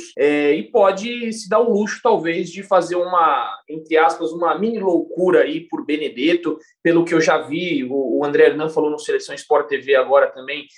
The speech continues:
que o Benedetto pode ter o salário pago metade pelo Olympique, metade pelo São Paulo, então pode ter uma composição aí que pro São Paulo fique bem, é, fique bom.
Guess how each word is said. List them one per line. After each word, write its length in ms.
que 120
o 100
Benedetto 1040
pode 300
ter 80
o 80
salário 440
pago 300
metade 580
pelo 180
Olympique, 520
metade 480
pelo 160
São 300
Paulo, 320
então 180
pode 220
ter 80
uma 180
composição 840
aí 240
que 140
pro 140
São 260
Paulo 240
fique 400
bem, 240
é, 240
fique 200
bom. 360